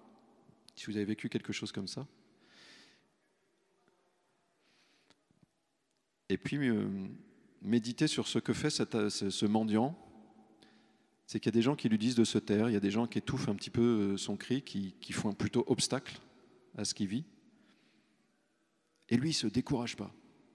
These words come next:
Il se décourage pas, à nouveau, il appelle. Une deuxième fois, il appelle Jésus. Alors peut-être, vous voyez, je voudrais que intérieurement, si jamais vous avez déjà vécu un découragement ou si vous êtes senti un peu, euh,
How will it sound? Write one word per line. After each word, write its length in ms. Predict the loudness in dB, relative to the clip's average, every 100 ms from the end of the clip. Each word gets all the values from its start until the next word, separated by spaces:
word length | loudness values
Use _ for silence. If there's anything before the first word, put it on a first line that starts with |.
| _ _ _ _ _
Il 60 | -6
se 140 | -4
décourage 420 | -2 -2 -2 -2
pas, 160 | -2 -6 -12 -20 -20 _
à 60 | 4
nouveau, 420 | 6 8 8 6 -2 -18 -20 -20 -20 -20 -20 _ -4
il 100 | 0
appelle. 300 | 2 0 -4 -12 -20 -20 _ _ _ _ _ _ _
Une 160 | -6 2
deuxième 360 | 4 6 4
fois, 380 | 4 0 -2 -4 -10 -16 -6
il 160 | -2
appelle 300 | 0 2 0
Jésus. 400 | 0 -2 -4 -14 -20 -20 _ _ _ _ _ -20 -20 _ _ _ _ _ _ -2
Alors 160 | 0
peut-être, 380 | 2 0 0 -4
vous 260 | -18 -20 -2
voyez, 120 | 0
je 40 |
voudrais 220 | 2 2 2
que 240 | 4 4
intérieurement, 480 | 2 0 2 4 2
si 200 | 0 0
jamais 180 | 2 2
vous 220 | 0 0
avez 160 | 2 0
déjà 320 | -2 0 0
vécu 240 | 0 -2
un 100 | -2
découragement 800 | 0 0 0 0 0 2 0 0
ou 100 | -2
si 140 | -4
vous 160 | -2 -2
êtes 80 | -2
senti 320 | -2 -4 -2
un 80 | -2
peu, 160 | 2
euh, 220 | 2 4